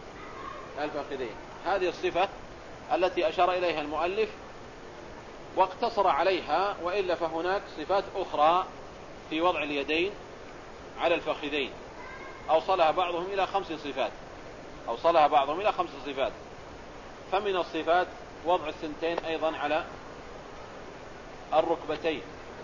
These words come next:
هذه على الركبة وهذه على الركبة، هذه صفة ثانية. وجاء من الصفات وضعهما على، وضع اليسرى على الركبة ووضع اليمنى على الفخذ، هذه ثالثة.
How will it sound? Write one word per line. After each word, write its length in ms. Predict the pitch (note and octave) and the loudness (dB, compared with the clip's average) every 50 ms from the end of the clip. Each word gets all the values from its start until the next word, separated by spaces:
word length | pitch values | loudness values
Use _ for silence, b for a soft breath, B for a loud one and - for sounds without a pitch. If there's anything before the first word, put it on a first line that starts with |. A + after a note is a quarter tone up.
| - | -6
هذه 260 | B2+ D3+ D#3 D3+ D3 C3+ | -4 -2 -2 0 0 2
على 100 | C#3 D3 | 2 2
الركبة 340 | C#3+ E3+ F#3+ F#3 F#3+ G#3 | 2 0 -2 2 4 6
وهذه 340 | G3 F#3 F3+ F#3 F#3 F3 E3 | 8 8 8 6 6 6 4
على 120 | D#3 D3+ D#3 | 6 4 4
الركبة، 360 | C#3 C#3+ C3+ - - G2 F2+ - - - - - - - - - - - - - - - - - - - - - - | 2 2 -4 -4 -6 -10 -10 -10 -10 -12 -12 -12 -12 -12 -12 -14 -14 -14 -14 -14 -14 -14 -12 -12 -14 -12 -12 -4 -4
هذه 180 | C3 D#3 D#3+ D3+ - | -2 -2 -2 -2 -2
صفة 180 | F3 E3 E3+ D#3 | 0 2 2 4
ثانية. 360 | E3 E3 D3+ C3 A#2 G#2 F#2 - - - - A#2 | 4 2 2 2 -2 -6 -8 -10 -12 -10 -6 -6
وجاء 280 | B2+ C3 E3 F3+ F3+ F3 | 0 2 4 4 4 4
من 100 | F3 F3 | 2 0
الصفات 460 | D#3+ - - D#3+ C#3+ D#3 E3+ F#3+ G3 - - - - - - - - - - - - C#3 | -2 -2 -2 -2 2 4 4 4 4 0 -8 -14 -14 -14 -14 -14 -14 -14 -14 -10 2 4
وضعهما 720 | D#3+ F#3 F3+ D#3+ F3 F#3 E3 F3 E3+ F3 F#3 G3+ G3+ G#3+ - - - - - - - - - - - - - - - - - - | 4 6 6 4 0 0 2 0 0 2 2 2 2 0 0 -4 -14 -14 -14 -14 -14 -14 -14 -14 -12 -12 -14 -14 -14 -12 -10 -8
على، 420 | G#2+ B2 D#3+ F3+ F3+ G3 G#3 A3 - - - - - - - - - - - - - - - D3 | 0 4 4 4 6 4 2 2 -2 -6 -12 -14 -14 -14 -14 -14 -14 -14 -14 -14 -14 -12 0 4
وضع 280 | E3+ F#3+ F#3+ D#3 D3+ | 4 4 4 4 -2
اليسرى 480 | D#3+ E3 F#3 G3 - - D#3+ C#3+ C3 G#2+ G2 | 2 6 6 6 6 4 2 2 2 2 2
على 160 | A#2 D#3 F#3 F#3 | 2 4 4 4
الركبة 460 | - G3 F3+ - - - E3 G3 A3 - - - - - - - - - - - - - - - - - - - - - | 4 2 0 -2 -2 2 2 2 2 0 -10 -14 -14 -14 -14 -12 -14 -14 -14 -14 -14 -14 -14 -14 -14 -14 -14 -14 -8 0
ووضع 240 | B2+ D#3 F3+ F3+ E3 E3 | 6 6 6 6 6 2
اليمنى 280 | E3+ F3+ F3 E3+ E3 | 2 2 2 2 0
على 160 | D3 D#3 E3+ | 2 4 2
الفخذ، 320 | E3+ - - F#3 - - B2+ - - - - - - - - - - - - A#2+ | 2 2 0 -2 -2 -2 -8 -8 -10 -14 -14 -14 -12 -12 -12 -12 -12 -10 -4 -2
هذه 220 | C#3 D#3 D#3 D3 | 0 0 0 0
ثالثة. 400 | C#3+ D#3 D#3+ D#3 B2+ A2+ A2 G2 | 2 4 4 4 2 -2 -8 -12